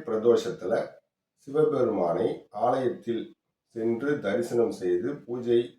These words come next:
புனஸ்காரங்கள் செய்கிற பட்சத்திலும், சிவ மந்திரத்தை பாராயணம் செய்து, இந்த ஒரு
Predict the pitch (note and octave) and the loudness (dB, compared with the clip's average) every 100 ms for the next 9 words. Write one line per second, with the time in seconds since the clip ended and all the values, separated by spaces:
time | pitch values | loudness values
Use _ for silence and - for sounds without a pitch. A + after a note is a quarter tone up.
0 | _ G#2+ A2+ - G#2 F#2+ F#2 E2+ - F2 | _ -8 -6 -2 0 2 2 -2 -6 -4
1 | F2+ D#2+ - - - D#2 - - - _ | -4 -4 -6 -10 -14 -12 -8 -8 -10 _
2 | _ _ _ _ _ _ _ _ _ C#3 | _ _ _ _ _ _ _ _ _ 4
3 | D#3 C3+ A2+ A2+ A#2 F#2+ G2 F2+ F2 F2+ | 6 6 4 6 6 4 2 -6 -2 2
4 | G2+ G2 F2+ D#2+ - D#2+ D#3 - F3 F3+ | 4 4 2 -2 -8 -12 -10 -10 -6 -4
5 | F3 D3+ | -2 -2